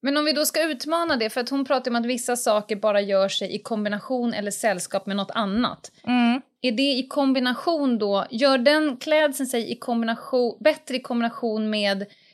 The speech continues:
Speaker 1: eh, en person, eller är det klockslaget som är kombinationen här?
Speaker 2: Jag skulle nog säga att det är en, att det är båda två. Alltså, det är ju en klädsel som är, eh, utvald för nattklubbsmiljö i första hand.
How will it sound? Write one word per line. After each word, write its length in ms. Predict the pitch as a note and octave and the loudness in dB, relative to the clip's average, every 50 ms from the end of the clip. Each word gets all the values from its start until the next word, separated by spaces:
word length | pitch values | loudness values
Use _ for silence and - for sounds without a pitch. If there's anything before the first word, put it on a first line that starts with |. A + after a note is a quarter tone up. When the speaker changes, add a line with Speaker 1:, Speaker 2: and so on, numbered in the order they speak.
| _ _ _ _ _ _ | _ _ _ _ _ _
Speaker 1:
eh, 220 | G2+ G2 G2 G2 - - - _ _ _ _ _ _ _ _ _ | -4 -2 -2 -2 -4 -6 -12 _ _ _ _ _ _ _ _ _
en 140 | A3+ A#3 A3+ | -2 -2 0
person, 500 | - A#3 G#3+ - - C#4+ C#4 D4 D#4 G4 A4 A#4+ A#4 - - - _ _ - | -2 -4 -4 -2 0 2 2 2 2 0 -2 -4 -8 -10 -18 -20 _ _ -2
eller 240 | A#3+ A#3 A#3+ A#3 A#3 | 0 0 2 2 0
är 100 | A#3 G#3+ | 0 -2
det 80 | A#3 | -2
klockslaget 1000 | A3+ - - E4 D#4+ D#4 - - - - - G4 A4+ A4+ F#4+ B3+ A3 - - - | -4 -4 -2 -2 -2 -2 -2 -4 -4 -2 0 0 0 0 0 -2 -4 -6 -8 -10
som 260 | - - A3+ G#3 G3+ | -4 -2 0 0 0
är 120 | G3 F#3 F3 | 0 -2 -4
kombinationen 720 | - - G3+ F#3 F3+ F3+ F3+ - - E3 D3+ E3 E3 E3+ | -2 -2 -2 -2 -2 -4 -4 -6 -8 -8 -8 -8 -8 -6
här? 240 | D#3+ D3+ - F3+ - - _ _ _ _ _ _ _ - | -6 -6 -8 -8 -10 -16 _ _ _ _ _ _ _ -4
Speaker 2:
Jag 140 | B3+ C#4 B3 | -2 -2 -2
skulle 200 | - - C#4 D4+ | -2 -4 -4 -6
nog 120 | F4+ G4+ | -4 -4
säga 520 | - - A4+ G#4 F4+ E4 D4 C4+ C#4 C4+ - | -2 -2 0 2 2 4 4 4 4 2 0
att 220 | - C4+ - - | 0 -4 -4 -4
det 80 | - B3+ | -4 0
är 300 | - B3+ A#3+ A#3 A#3 - - | 2 2 4 2 2 0 -2
en, 360 | - A#3+ A3+ A3+ A3+ A3+ G#3 - | -2 -2 0 0 0 -2 -4 -4
att 140 | - C4 B3+ | -6 -6 -4
det 60 | - | -4
är 20 | C#4+ | -6
båda 720 | A#3+ D4 D#4 D4+ C4 A#3 A3 G#3+ G#3+ A3 - - C4+ C4+ | -6 -4 -2 2 2 2 2 -2 -8 -14 -4 -2 -2 -2
två. 380 | C4 - - D#4 - - - - - - - - - _ _ _ | -2 -4 -8 -8 -8 -8 -8 -8 -10 -12 -14 -20 -20 _ _ _
Alltså, 300 | C#4+ D4 D4 - - D4 | 0 2 2 2 -2 0
det 120 | A#3+ D#4+ | 2 4
är 120 | D#4+ D4+ E4 | 6 6 6
ju 100 | E4 F4 | 6 2
en 80 | F4+ | 0
klädsel 720 | - - - D4+ E4 F4 F#4 G4 E4+ - - - G4 F4+ E4+ | -2 -4 2 4 4 6 6 4 2 0 0 0 0 0 0
som 260 | - - F#4 E4+ D#4+ | 0 -2 -2 -2 -2
är, 380 | - C#4 B3+ B3 A#3+ A#3+ A#3 - - - - | 0 2 4 4 4 2 2 -2 -8 -12 -4
eh, 280 | - A#3 A#3+ A#3 A#3 - - - | 0 2 2 2 0 -2 -4 -4
utvald 580 | - C#4+ - - - - G3+ G#3+ G#3 G#3 G#3 - | -4 -4 -4 -6 -8 0 4 4 4 4 2 -2
för 180 | - - G#3 | -4 -2 0
nattklubbsmiljö 1200 | G#3 A#3 D4+ D4+ - - - - - G#3+ G3+ F#3 F3+ - - G#3+ G#3 G3+ G#3+ A#3+ E4 F#4 C#4+ G3 | 2 4 2 2 0 -4 -12 -4 0 0 0 0 0 0 2 2 2 2 2 2 2 4 4 4
i 80 | E3+ | 2
första 400 | E3+ - - F3+ - - - D#3+ | 0 -2 -2 -2 -2 -2 -2 -2
hand. 340 | D3+ D#3+ D3+ - - - - | -2 -2 -4 -8 -10 -18 -20